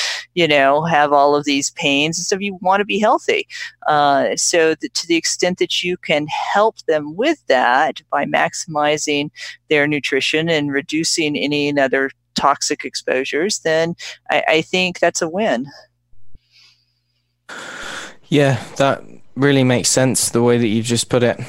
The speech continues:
Speaker 2: Um, right, so I am, I think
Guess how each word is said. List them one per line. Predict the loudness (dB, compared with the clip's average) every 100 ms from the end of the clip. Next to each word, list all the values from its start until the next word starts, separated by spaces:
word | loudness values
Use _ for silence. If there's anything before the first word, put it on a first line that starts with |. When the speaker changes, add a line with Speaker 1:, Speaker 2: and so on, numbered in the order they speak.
| -14 -14 -2
Speaker 2:
Um, | 2 4 4 4 2 0 -2 -12 -18 -16 -4
right, | 2 4 4 2
so | 2 4 4 4 0 _ -20 -20 _ 0
I | 4 4 4 4 2
am, | 2 4 4 4 2 2 0 -2 -6 -18 -20 -20 -18 -16 -14 -16 -10
I | -8
think | -8 -4 0 2 2 -2 -10 -16 -18